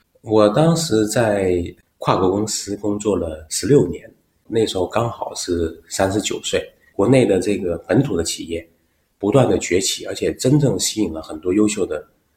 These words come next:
跨国公司人才。我当时的思考也有几个，第一个呢，我只在一个行业里或者一个赛道里面工作了十六年，缺乏了整个的这个大局观，跟着，跟这种跨行业的视角。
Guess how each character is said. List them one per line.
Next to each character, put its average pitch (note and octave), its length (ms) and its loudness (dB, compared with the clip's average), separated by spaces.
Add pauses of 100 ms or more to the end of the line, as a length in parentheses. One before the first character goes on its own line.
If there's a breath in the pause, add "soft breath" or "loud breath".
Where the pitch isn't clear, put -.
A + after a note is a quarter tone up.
(100)
跨 G2+ 140 0
国 E2+ 140 0
公 F2 80 -2
司 F2 240 -2
人 D#2 140 -2
才。 - 260 -12 (480)
我 G2+ 100 4
当 D#3+ 180 6
时 C#3+ 140 4
的 A#2+ 180 6
思 - 240 -2
考 E2+ 240 -6
也 F2+ 80 -2
有 A2 100 0
几 G2+ 200 -8
个， F2+ 160 -6
第 D3+ 180 4
一 D#3 60 6
个 D3 120 4
呢， F#2 240 0 (240)
我 D3 140 4
只 B2 180 -2
在 A2+ 180 -2 (120)
一 F2 180 -4
个 C#3 160 -8
行 - 320 -16
业 F#2 200 -6 (240)
里 G2+ 200 -12
或 - 140 -2
者 A2+ 100 4
一 F2+ 200 0
个 C3+ 100 2
赛 C#3+ 260 4
道 G2 240 0
里 - 160 -12
面 D#2 200 -10
工 G2+ 180 -6
作 G2+ 160 -2
了 D#2 180 -6
十 - 180 -4
六 G2 180 -6
年， D#2+ 160 -14 (340)
缺 C#3+ 220 6
乏 A2 200 -4
了 F#2+ 120 -2
整 D2+ 320 -6
个 A2 100 -2
的 F2+ 140 0
这 F2+ 160 -2
个 E2 100 -4
大 - 160 -8
局 - 160 -4
观， F#2+ 300 0
跟 G2+ 160 -4
着， F2 120 -6 (440)
跟 G2+ 160 0
这 A2 100 2
种 D#2 340 2
跨 - 120 0
行 E2 200 -2
业 A2 120 4
的 F2+ 80 4
视 - 220 -2
角。 - 140 -10